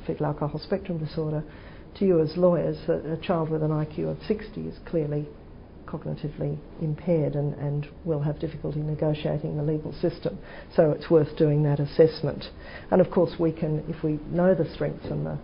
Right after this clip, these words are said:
the needs of the child, we can help them. So it is important, I've said, we can identify the strengths of the child and focus on those, but also the needs. And we know that early intervention for any developmental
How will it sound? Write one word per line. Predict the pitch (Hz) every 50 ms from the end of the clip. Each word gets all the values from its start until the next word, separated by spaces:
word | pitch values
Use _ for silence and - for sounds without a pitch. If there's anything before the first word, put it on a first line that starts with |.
| - - - -
the | 156
needs | 151 156 156 151 151 -
of | 156 151
the | - 147
child, | 147 - 160 147 143 139 147
we | 156 156 151
can | - - 147 147
help | 139 156 139 143 - -
them. | - - 120 - - - - - - - - - - - - - - - - - - - - - - - - - - - - - - - - - - - - - - - - - - - - - - - - - - - - - - - - - -
So | 247 226 226 226 226 - -
it | 240 233
is | 254 269 262 262
important, | 240 190 - 196 175 180 180 190 175 -
I've | - - 175 - - -
said, | - 190 - - - - - -
we | 180 175 175
can | 175 - 180 175
identify | 170 165 185 180 170 - - 151 147
the | 151 147 -
strengths | - 170 156 151 - -
of | - 147 -
the | 156
child | - - 156 151 151
and | 156 156 151
focus | - 165 151 151 - 147 -
on | - 147 151
those, | 156 156 156 156 151
but | - - 180
also | 196 196 190 196 175
the | 151 156 160
needs. | 160 165 170 165 160 160 151 - - - - - - - - - -
And | - 180 180
we | 180 180
know | 180 190 190 185 180
that | 180 170 151 - -
early | 170 175 175 160 165 156
intervention | 156 156 - 160 151 160 151 151 147 - 147 143 143 -
for | - 170
any | 165 170 165 151
developmental | 156 147 147 147 135 135 - 165 151 147 147 - 143 - 131